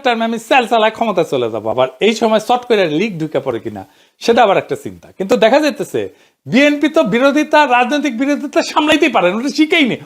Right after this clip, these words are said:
ওটা পলিটিক্যাল পার্টি না। বিএনপি আগে হারার রাস্তা বসে আছে, কিছু মনে করিয়েন না বিএনপির ভাইরা, আপনাদের কোনো চান্স আমি দেখতেছি না।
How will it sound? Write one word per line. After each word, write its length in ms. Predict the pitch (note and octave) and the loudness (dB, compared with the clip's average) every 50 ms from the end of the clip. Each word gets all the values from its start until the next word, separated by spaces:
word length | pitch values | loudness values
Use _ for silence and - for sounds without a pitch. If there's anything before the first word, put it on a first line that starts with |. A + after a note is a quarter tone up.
| - - | -16 -4
ওটা 80 | - E4+ | -4 -2
পলিটিক্যাল 420 | E4+ F4 F#4 F#4 F4 F4+ E4 C4+ | 0 2 2 4 4 4 2 2
পার্টি 280 | A3+ F#3 C3+ B2 B2+ A#2 | 2 0 -4 -4 -6 -8
না। 120 | G#2 - - - _ _ _ _ _ _ _ _ _ _ | -10 -12 -18 -20 _ _ _ _ _ _ _ _ _ _
বিএনপি 320 | E3 B3 D4 D4 D4 D#4 | 2 4 4 4 4 2
আগে 240 | D4+ C#4 C#4 C4+ D4 | 2 2 0 0 0
হারার 280 | A#3+ - G3+ A#3 A#3 G#3+ | 2 2 2 2 2 2
রাস্তা 260 | G#3+ G3 - - A#3 | 2 0 0 -2 -4
বসে 260 | F3+ E3 D3 C#3 C#3+ | -4 -4 -4 -4 -4
আছে, 240 | G#2 F#2+ - - - - _ _ | -6 -6 -10 -18 -20 -20 _ _
কিছু 160 | G#3+ A3 C#4 | -6 -6 -2
মনে 200 | C#4+ C#4+ D4 D4 | 0 0 0 2
করিয়েন 280 | C#4 C#4 A3+ G#3 F#3+ F#3 | 4 4 4 4 4 2
না 140 | F#3 E3 | 0 0
বিএনপির 320 | D3+ E3+ F3 E3 D#3+ E3+ C#3+ | 0 0 -2 -2 -2 -2 0
ভাইরা, 280 | C#3 D3 D3 C3 B2+ | 2 2 2 2 2
আপনাদের 420 | G#2+ A2 - - E3+ E3+ E3 G3 F#3+ | 2 0 0 -2 -2 -2 -2 -2 -2
কোনো 220 | - F#3+ F3+ F#3+ | -2 -4 -4 -4
চান্স 300 | F3+ - C3+ C#3 C#3 - | -2 -2 -4 -4 -4 -6
আমি 120 | C#3+ C#3+ C3+ | -8 -6 -6
দেখতেছি 380 | A#2+ G2+ - - A2 - - | -6 -6 -8 -10 -16 -16 -16
না। 160 | E2+ - _ | -20 -20 _